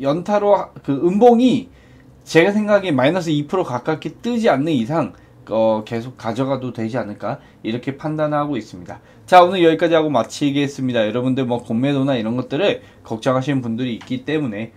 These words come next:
제가 이렇게 영상 녹화를 했습니다. 자, 시청해주셔서 감사드리고요. 구독, 좋아요, 알람 설정 꼭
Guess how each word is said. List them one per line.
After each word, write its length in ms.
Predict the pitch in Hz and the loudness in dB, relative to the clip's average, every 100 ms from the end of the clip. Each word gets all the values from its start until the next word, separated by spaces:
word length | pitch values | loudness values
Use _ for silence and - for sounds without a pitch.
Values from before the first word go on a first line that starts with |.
| - - | -20 -12
제가 220 | 107 110 | -8 -6
이렇게 240 | 107 110 | -6 -8
영상 360 | 95 101 123 113 | -8 -8 -6 -8
녹화를 380 | 90 - 107 117 | -8 -10 -8 -8
했습니다. 720 | 135 156 139 101 110 208 - - - | -10 -6 -4 -2 2 2 0 -14 -18
자, 180 | - 117 | -2 -2
시청해주셔서 600 | 110 165 196 185 170 170 | -2 -6 -4 -4 -2 -2
감사드리고요. 800 | 143 127 156 139 139 147 135 156 - _ - | -4 -4 -4 -2 -2 0 -2 -4 -8 _ -8
구독, 280 | 127 135 135 | -4 -4 0
좋아요, 260 | 143 139 | 2 4
알람 380 | 113 104 131 147 | 2 2 0 0
설정 400 | 131 95 120 117 - | -4 -4 -4 -6 -6
꼭 240 | 160 175 | -4 -4